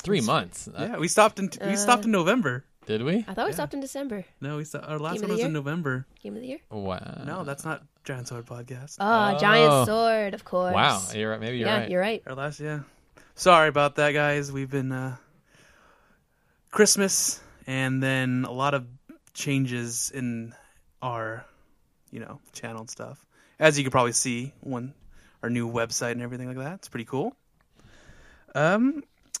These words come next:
Speaker 2: so this is pretty much a relaunch of our podcast, and we're going, I've noticed that we never really introduced ourselves. We just, like, what we like and everything like that. So I wanted to give a more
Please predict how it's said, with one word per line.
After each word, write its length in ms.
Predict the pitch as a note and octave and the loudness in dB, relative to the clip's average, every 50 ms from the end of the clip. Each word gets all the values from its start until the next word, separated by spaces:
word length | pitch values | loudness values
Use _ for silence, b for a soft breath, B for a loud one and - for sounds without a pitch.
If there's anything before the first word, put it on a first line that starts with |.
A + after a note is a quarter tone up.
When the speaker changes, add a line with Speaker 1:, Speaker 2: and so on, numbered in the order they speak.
| _ _ - | _ _ -10
Speaker 2:
so 540 | - - - G#3 G#3 G3+ G3+ G3+ G3 A3 - _ _ - b b b b b b b - - - | -6 2 6 8 8 8 8 6 4 2 -2 _ _ -20 b b b b b b b -20 -12 -8
this 100 | A3+ A#3+ | -4 -4
is 80 | B3 A#3+ | -2 0
pretty 160 | - B3+ A3+ | 2 4 4
much 140 | F#3+ D#3+ D#3+ | 4 4 4
a 40 | D3 | 4
relaunch 580 | C3+ C#3 C3 B2 A#2+ A2+ A#2+ - - - - - - _ _ - - | 4 4 2 2 2 0 -2 -2 -4 -6 -10 -12 -16 _ _ -10 -8
of 140 | C3+ B2 A#2+ | -6 -4 -4
our 180 | A2+ A2 A#2 | -4 -6 -6
podcast, 580 | A#2 C3 A#2+ A2 - A#2+ A#2 B2 D#3 - - - C#3 | -8 -8 -8 -8 -6 -8 -8 -8 -8 -10 -12 -10 -8
and 240 | C3+ C3 C3 C3+ | -6 -6 -4 -4
we're 140 | D3 F3 F3 | -4 -4 -6
going, 440 | E3+ E3+ E3+ E3 E3 D#3+ E3 E3 D#3 b b b b b b b b b b b b b | -6 -6 -6 -6 -6 -6 -8 -10 -12 b b b b b b b b b b b b b
I've 220 | - D#3+ F3 E3+ | 2 4 4 8
noticed 640 | F3 F#3+ G3 F#3+ G3+ - - - - - - - - - - | 8 8 8 8 6 4 2 0 -2 -4 -6 -8 -8 -8 -6
that 140 | E3 E3 | -2 0
we 100 | D#3+ F#3 | 2 4
never 180 | G#3+ B3+ C4+ C4 | 4 4 4 4
really 220 | C4 B3+ B3 A#3 | 4 2 2 2
introduced 400 | G#3 G#3 F3+ F#3+ E3+ F#3+ D#3 - | 2 0 0 0 0 0 0 0
ourselves. 580 | D3 B2+ A#2 - B2+ A#2 A2 G#2+ - - - - _ _ _ _ _ - | 0 0 0 0 -2 -2 -2 -4 -8 -12 -12 -12 _ _ _ _ _ -12
We 120 | D3 D3 | -10 -10
just, 180 | C#3 C#3 - - - _ _ _ _ _ _ _ | -8 -10 -12 -14 -16 _ _ _ _ _ _ _
like, 220 | - C#3 C3 B2 - | -10 -8 -8 -8 -10
what 240 | - C#3 C#3 D3+ C#3 | -8 -2 -2 0 2
we 120 | D3 C#3 | 2 2
like 300 | C3+ C3+ B2+ C3 B2+ - | 2 2 0 -2 -4 -6
and 140 | B2 A#2 A#2 | -8 -8 -8
everything 240 | A2+ A#2 A2+ A#2 A#2+ | -8 -10 -12 -12 -12
like 140 | A#2+ A#2+ | -12 -10
that. 200 | A#2+ A#2 A#2 - - b b b b b b | -10 -10 -10 -10 -12 b b b b b b
So 420 | - - D3 C#3 C3 C3+ C#3 C3+ b b b b b b b b b b b _ _ | -2 2 4 4 6 4 2 0 b b b b b b b b b b b _ _
I 120 | - E3+ | 2 4
wanted 220 | G#3+ A3 G#3 F#3+ E3+ | 6 6 6 4 2
to 60 | D3+ | 2
give 220 | C#3 D#3+ D#3 D3 | 4 4 4 6
a 80 | C#3 C3+ | 4 2
more 380 | C3+ C#3 C3+ C3+ B2+ B2+ - | 0 0 2 2 2 0 0